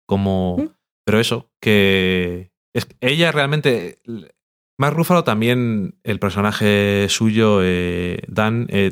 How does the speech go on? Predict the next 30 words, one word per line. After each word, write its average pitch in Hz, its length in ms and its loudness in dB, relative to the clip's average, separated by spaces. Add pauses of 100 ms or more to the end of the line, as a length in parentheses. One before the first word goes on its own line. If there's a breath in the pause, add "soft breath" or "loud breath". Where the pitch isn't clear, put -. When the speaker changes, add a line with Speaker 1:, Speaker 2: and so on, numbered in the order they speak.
(120)
Speaker 1:
también 98 400 2
es 107 520 2 (300)
bastante 98 300 -4
protagonista, 92 800 0
pero 98 180 2
yo 98 240 4
diría 98 280 0
que 95 400 0
ella 95 320 0
es 95 160 -6
la 85 600 -4
más 87 140 -8
protagonista 92 680 -2
y 95 120 0
Greta 95 280 0
al 95 60 -2
final 98 580 -2 (400)
es 107 320 -2
la 95 200 2
que 90 560 -4 (100)
te 98 140 0
lleva 92 200 2
la 92 120 0
película. 104 680 -2 (340)
Y 110 200 0
si 101 240 0
no 101 260 2
tuviera 104 1040 2 (380)
esta 113 260 -2
actriz, 104 400 -2